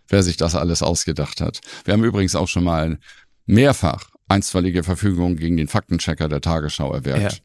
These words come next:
Speaker 1: weil es dann eben mit der Faktencheckerei doch manchmal nicht so richtig weit her war. Also, dass die lieber, die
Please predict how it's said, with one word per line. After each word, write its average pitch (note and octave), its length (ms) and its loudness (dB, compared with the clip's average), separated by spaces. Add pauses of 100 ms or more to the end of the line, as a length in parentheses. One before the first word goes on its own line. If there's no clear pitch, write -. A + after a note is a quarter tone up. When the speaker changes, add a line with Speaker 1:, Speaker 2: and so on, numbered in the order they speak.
(220)
Speaker 1:
weil C#2 160 0
es C#2+ 120 0
dann D#2+ 200 -2
eben D#2+ 220 0
mit D2+ 100 -4
der D2 80 -2
Faktencheckerei D#2 800 -2
doch D2+ 120 -6
manchmal D2 380 -2
nicht D2 120 -2
so D#2 140 -4
richtig D2 360 -6
weit C#2 180 -4
her D2+ 160 -2
war. - 180 -6 (460)
Also, F#2 400 0 (600)
dass G2 220 0
die G#2 140 0
lieber, F#2+ 420 2 (400)
die G2 320 -2